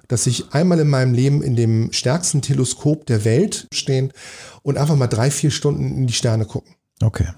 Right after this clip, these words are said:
Speaker 1: Also für mich, der ich das mal studieren wollte und wegen Physik, weil ich einfach eine Niete in Physik war, es nicht getan habe,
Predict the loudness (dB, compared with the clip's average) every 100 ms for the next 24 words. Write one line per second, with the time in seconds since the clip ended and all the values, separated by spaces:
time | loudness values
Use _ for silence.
0 | _ _ -4 -2 0 2 2 0 0 0
1 | 0 0 -2 -2 -4 0 0 0 -2 0
2 | 2 2 0 2 0 2 2 0 0 0
3 | 0 -2 -2 -2 -2 -2 -2 -2 -2 0
4 | 0 0 -2 0 0 -2 -2 -2 -2 0
5 | -2 -2 -2 0 2 2 2 2 0